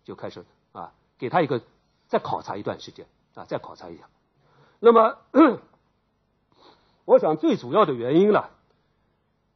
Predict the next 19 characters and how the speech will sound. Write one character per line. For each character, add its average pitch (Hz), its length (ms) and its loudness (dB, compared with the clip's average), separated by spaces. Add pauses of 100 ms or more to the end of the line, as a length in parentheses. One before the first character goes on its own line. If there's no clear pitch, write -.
(100)
一 269 120 -4
九 170 140 2
六 262 180 8
二 175 120 6
年 131 280 -4
为 226 220 2
什 123 120 -8
么 123 100 -4
这 120 100 -8
个 117 180 -6
毛 113 200 -4
主 117 100 -12
席 107 220 -14
对 107 280 -10
少 127 200 -8
奇 117 100 -16
同 101 160 -18
志 107 120 -16
啊， 87 160 -16